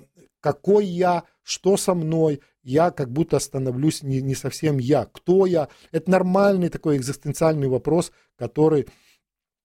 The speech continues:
с которым, э, сталкивается другой человек. И вот по-,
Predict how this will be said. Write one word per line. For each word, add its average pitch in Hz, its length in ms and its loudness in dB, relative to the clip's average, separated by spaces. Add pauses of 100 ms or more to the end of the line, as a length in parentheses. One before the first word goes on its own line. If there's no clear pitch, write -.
(140)
с - 80 -14
которым, 147 560 -2
э, 135 140 -6
сталкивается 131 920 -2
другой 123 360 -4
человек. 135 500 -2 (200)
И 147 100 -4
вот 160 240 0 (280)
по-, 147 200 -2